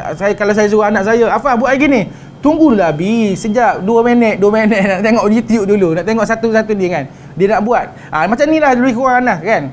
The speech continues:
Anas bin Malik ni, dia kata, "Wallahi la adhhab." Sesungguhnya aku tak akan pergi. Ha, tetapi, "Wa fi nafsi", dalam jiwa aku, dalam hati aku, kan, jauh di sudut hati aku, memang aku nak pergi pun, kan. Aku akan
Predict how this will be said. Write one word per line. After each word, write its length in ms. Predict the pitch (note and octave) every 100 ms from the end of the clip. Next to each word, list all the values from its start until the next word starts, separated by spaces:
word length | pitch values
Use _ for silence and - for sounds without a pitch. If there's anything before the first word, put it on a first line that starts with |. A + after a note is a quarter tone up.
| - -
Anas 240 | G3 A3
bin 160 | G#3+ A3+
Malik 240 | A#3 A#3+
ni, 160 | B3 E4 - -
dia 120 | G#3+ C4
kata, 160 | C#4
"Wallahi 400 | C#4 C4+ D#4 D#4+
la 160 | D4+ D4+ D4
adhhab." 320 | C#4+ F#3+ - -
Sesungguhnya 400 | A3+ C4+ C#4 C4
aku 80 | C4+
tak 160 | -
akan 80 | C#4
pergi. 240 | C4+ A#3 C#3 - - - -
Ha, 240 | - D#3 E3+
tetapi, 360 | G#3 G#3 D#4+ E4+ - - C3
"Wa 160 | E3+
fi 160 | F3 G3
nafsi", 480 | F3+ A#3 - C#4 D4+
dalam 400 | G#3+ G3+ G3 E3+
jiwa 320 | G3 C4 B3+
aku, 120 | A#3+ A3+
dalam 160 | A3
hati 240 | A#3 A#3 B3+
aku, 400 | A3 B3+ D#4+ D4+ - - - -
kan, 160 | D3+ F3
jauh 240 | E3+ A3+
di 80 | A#3+
sudut 160 | A3+ A3
hati 240 | G#3+ B3
aku, 160 | B3 G3+
memang 240 | G3+ F#3+
aku 80 | F#3
nak 80 | D#3+ F3
pergi 160 | E3+
pun, 400 | F3 A#3+ F3 A#2+ A2+
kan. 240 | F3 D3 A2 - -
Aku 240 | D3+ F3
akan 160 | F#3